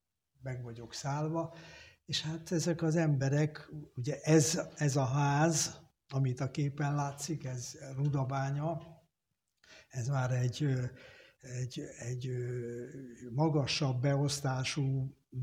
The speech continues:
bánya, ö, ö,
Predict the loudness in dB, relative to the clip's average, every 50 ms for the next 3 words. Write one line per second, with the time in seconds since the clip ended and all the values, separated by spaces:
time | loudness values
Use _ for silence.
0 | -4 -6 -8 -8 -6 -4 -2 0 0 0 0 0 0 0 -2 -4 -6 -8 -12 -18
1 | -20 _ _ -20 -18 -18 -18 -20 -20 _ _ _ _ _ -20 -20 -20 _ _ _
2 | -12 -10 -10 -10 -10